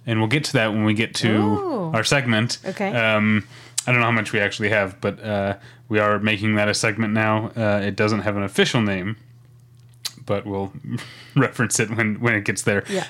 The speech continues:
Speaker 1: Uh, no, this is a show where we watch an episode of Friends and an episode of How I Met Your Mother each week, and we discuss, compare, contrast, all that sort of things. Today, we're on season three, episode fourteen. Uh, season three, episode fourteen of Friends is called The One with Phoebe's Ex-Partner. Season three, episode fourteen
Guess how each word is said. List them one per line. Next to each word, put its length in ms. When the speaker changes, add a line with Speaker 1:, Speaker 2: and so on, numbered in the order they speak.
Speaker 1:
Uh, 280
no, 140
this 180
is 120
a 60
show 280
where 100
we 120
watch 200
an 60
episode 260
of 80
Friends 220
and 100
an 60
episode 240
of 80
How 60
I 20
Met 160
Your 80
Mother 220
each 160
week, 140
and 100
we 40
discuss, 560
compare, 380
contrast, 500
all 60
that 140
sort 160
of 80
things. 200
Today, 420
we're 180
on 100
season 300
three, 400
episode 340
fourteen. 600
Uh, 260
season 220
three, 100
episode 240
fourteen 280
of 80
Friends 520
is 140
called 560
The 140
One 180
with 140
Phoebe's 280
Ex-Partner. 520
Season 280
three, 140
episode 280
fourteen 480